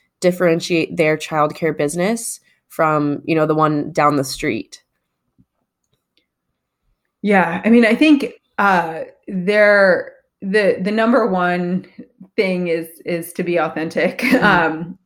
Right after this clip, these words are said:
Speaker 2: and I, I've definitely found that, that parents are looking for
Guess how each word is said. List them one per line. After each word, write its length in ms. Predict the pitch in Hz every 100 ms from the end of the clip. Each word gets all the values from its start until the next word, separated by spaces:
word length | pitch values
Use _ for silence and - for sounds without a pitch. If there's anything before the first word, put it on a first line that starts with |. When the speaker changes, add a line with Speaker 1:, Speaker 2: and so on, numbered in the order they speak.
| 180
Speaker 2:
and 500 | 180 170 170 160 - _
I, 160 | - -
I've 400 | - 175 180 - _ -
definitely 960 | - 170 185 170 180 170 160 156 147 - _ - -
found 540 | - 165 160 156 147
that, 300 | 151 - - -
that 180 | 143
parents 440 | - 165 151 160 160
are 80 | 151
looking 420 | 156 160 156 147
for 500 | - 160 147 139 147